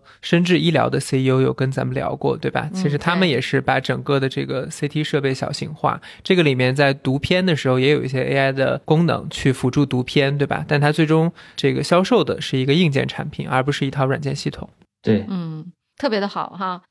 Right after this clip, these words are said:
Speaker 2: 啊，在节目的最后呢，我们有个常规问题哈，就今天这一期聊得非常的精彩，关于精准和医疗，然后以及人类的这个未来的一些更美好的一些设想。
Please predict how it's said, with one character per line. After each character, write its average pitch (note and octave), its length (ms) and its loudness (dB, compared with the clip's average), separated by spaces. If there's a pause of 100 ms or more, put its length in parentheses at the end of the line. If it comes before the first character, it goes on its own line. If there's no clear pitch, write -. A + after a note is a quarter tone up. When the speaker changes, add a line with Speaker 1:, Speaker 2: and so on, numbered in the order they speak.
(180)
Speaker 2:
啊， B3+ 140 2
在 F4 140 4
节 D4+ 120 0
目 D#4+ 60 -4
的 E4+ 100 2
最 E4 140 -2
后 D#4 220 4
呢， B3 100 4
我 G#3+ 60 6
们 A3 100 0
有 A3 60 -2
个 G#3+ 80 -2
常 G#3 180 -4
规 A#3 140 0
问 A#3 160 2
题 G3 160 0
哈， E3+ 280 2
就 G3+ 160 -2
今 A3 160 0
天 A3+ 200 4
这 A3+ 80 2
一 G#3+ 80 4
期 G3 180 -4
聊 E3 180 4
得 F3+ 80 -2
非 G3+ 160 0
常 F3 140 -2
的 F3+ 80 0
精 G3+ 220 2
彩， - 400 -4
关 F#3 240 2
于 E3+ 400 0
精 A3 160 0
准 G3 120 4
和 F3 140 0
医 F#3+ 140 0
疗， D3+ 240 2
然 D#3 120 -2
后 F#3 140 -2
以 D#3+ 80 -8
及 D#3+ 420 -2 (220)
人 F3 220 2
类 A3+ 180 4
的 D#3+ 160 2
这 E3+ 160 -4
个 D3+ 200 -2
未 G3 140 2
来 D#3+ 200 2
的 E3+ 100 -2
一 E3+ 60 -4
些 E3+ 180 -4
更 G3 160 0
美 D#3+ 180 0
好 F#3 220 2
的 C#3+ 60 -4
一 D#3 40 -4
些 F3+ 160 -2
设 A3 200 2
想。 - 200 -4